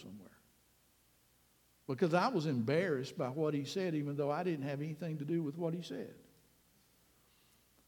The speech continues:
Doctor Johnson, we called him Doctor J. Doctor J was, was a godly pastor. Um, I,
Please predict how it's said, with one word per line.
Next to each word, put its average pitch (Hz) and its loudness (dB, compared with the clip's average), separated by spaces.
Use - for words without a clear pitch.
Doctor 190 4
Johnson, 131 -2
we 160 0
called 147 2
him 120 2
Doctor 120 -4
J. 107 -4
Doctor 170 -2
J 123 -2
was, 113 -6
was 127 -2
a 117 -4
godly 117 -4
pastor. 113 -14
Um, 117 -8
I, 143 -2